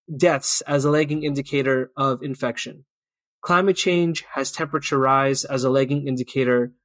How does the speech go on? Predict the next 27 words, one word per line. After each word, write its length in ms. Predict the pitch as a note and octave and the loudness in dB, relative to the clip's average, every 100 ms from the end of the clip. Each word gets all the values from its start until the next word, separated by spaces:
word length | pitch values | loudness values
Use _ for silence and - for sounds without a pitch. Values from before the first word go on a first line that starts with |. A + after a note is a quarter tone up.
| - | -8
of 120 | C3 | -4
carbon 320 | - C3+ B2+ | 0 0 0
emissions. 560 | A#2 A2 - G#2+ - - _ _ _ _ | -2 -4 -8 -14 -16 -20 _ _ _ _
The 140 | D3 F3+ | 4 6
only 200 | F#3 E3+ | 6 6
difference 540 | F#3+ A#3 D#3+ C#3 C#3 | 4 2 2 0 0
is 180 | D#3+ B2+ | -2 0
one 240 | D3+ D#3+ | 2 2
is 120 | D#3 C#3+ | 0 0
in 60 | |
the 60 | C3+ | -2
span 340 | - D3 C#3 | 0 0 2
of 120 | C3 | 2
a 40 | A#2+ | -2
couple 360 | - B2+ B2 | -4 -4 -2
of 100 | A#2 | -2
weeks, 360 | C3+ G3+ - - | 0 -2 -2 -4
the 80 | C#3 | 2
other 240 | C#3+ C#3+ C#3 | 2 4 0
is 140 | B2 | 0
in 260 | C#3 D3 C#3 | -4 -2 -2
the 60 | |
span 440 | B2 - C#3+ C3+ C3 | -2 -2 0 0 -2
of 120 | A2+ - | -4 -2
years 460 | D3 C#3+ C3+ - _ _ - | 2 2 2 -2 _ _ -8
to 100 | C3 | 0
decades. 640 | C3+ B2 A#2 - - - | 0 0 -8 -10 -16 -18